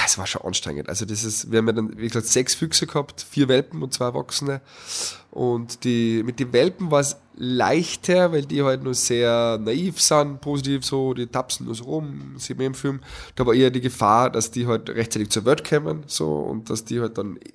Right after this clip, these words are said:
nicht, nicht zu schnell wachsen, weil die wachsen sehr schnell einfach. Deswegen haben wir immer durchtauschen müssen, so, die wir verwenden.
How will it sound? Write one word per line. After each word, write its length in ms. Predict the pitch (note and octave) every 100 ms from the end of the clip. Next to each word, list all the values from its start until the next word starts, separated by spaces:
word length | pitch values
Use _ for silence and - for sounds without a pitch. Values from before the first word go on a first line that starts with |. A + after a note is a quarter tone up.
| E2+
nicht, 300 | A2 A2 G2
nicht 200 | D3+ D3+
zu 120 | C3
schnell 220 | A#2+ A2+
wachsen, 300 | C#3 - -
weil 80 | B2+
die 80 | G#2
wachsen 240 | C3 -
sehr 180 | C3 B2+
schnell 160 | C3 C3
einfach. 320 | B2+ C3+ - - - -
Deswegen 180 | -
haben 80 | A#2+
wir 40 | A#2
immer 100 | A#2
durchtauschen 560 | C3 D3+ - C#3+ - C#3+
müssen, 260 | C3+ - -
so, 280 | C3+ B2+ - - - _ _ -
die 60 | B2+
wir 100 | B2+
verwenden. 360 | B2 B2+ C3